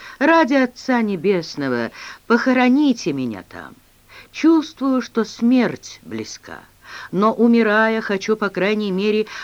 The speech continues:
облегчить себе переход в вечность, искупив хоть часть грехов моих добрым делом". Заметьте, он не смел сказать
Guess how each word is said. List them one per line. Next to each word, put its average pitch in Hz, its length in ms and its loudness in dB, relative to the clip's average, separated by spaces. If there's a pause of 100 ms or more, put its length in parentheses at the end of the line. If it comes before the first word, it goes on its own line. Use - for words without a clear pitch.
облегчить 214 840 0
себе 202 340 -2
переход 190 680 -4 (240)
в 110 80 -10
вечность, 120 880 -6 (220)
искупив 208 580 -2
хоть 196 320 -6
часть - 540 -4
грехов 220 580 -2
моих 117 400 -6 (300)
добрым 156 680 0
делом". 101 460 -12 (720)
Заметьте, 147 960 -2 (560)
он 196 280 4
не 196 120 -2
смел 247 420 2
сказать 143 580 -6